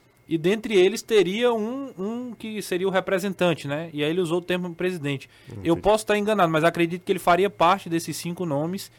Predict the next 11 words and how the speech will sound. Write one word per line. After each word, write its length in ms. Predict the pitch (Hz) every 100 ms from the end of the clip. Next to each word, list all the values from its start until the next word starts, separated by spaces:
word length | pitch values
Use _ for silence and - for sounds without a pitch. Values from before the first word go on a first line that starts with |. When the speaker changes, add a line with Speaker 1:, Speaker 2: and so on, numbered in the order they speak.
| - _ -
Speaker 1:
e 80 | 139
seria 260 | 160 156
nomeado 360 | 156 156 147 143
presidente. 480 | 151 160 139 117 -
E 140 | 156
é 60 | 170
diferente 760 | 170 180 160 156 233 220 - - _ _ _ _ -
do 240 | 135 240
presidente 380 | 240 214 185 196
da 80 | 190
associação, 720 | 190 175 196 208 - 156